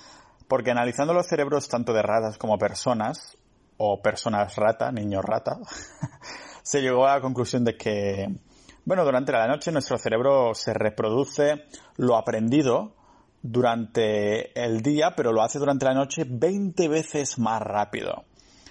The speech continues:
Pero no solo se trata de aprender algo con habilidades motoras, de ir a dormir y guardar, entre comillas, lo aprendido,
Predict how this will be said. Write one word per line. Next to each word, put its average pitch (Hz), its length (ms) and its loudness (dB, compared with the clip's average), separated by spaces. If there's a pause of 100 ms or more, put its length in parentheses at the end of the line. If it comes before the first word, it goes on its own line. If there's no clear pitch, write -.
(400)
Pero 135 160 2
no 185 120 0
solo 208 180 -2
se 165 120 -6
trata 147 280 0
de 120 320 2
aprender 113 640 2
algo 120 400 2
con 107 320 -2
habilidades 110 600 0
motoras, 127 720 2
de 113 80 -4
ir 110 60 2
a 107 60 4
dormir 110 480 2
y 113 240 -2
guardar, 113 840 2
entre 117 320 -2
comillas, 107 400 0
lo 101 80 2
aprendido, 120 560 0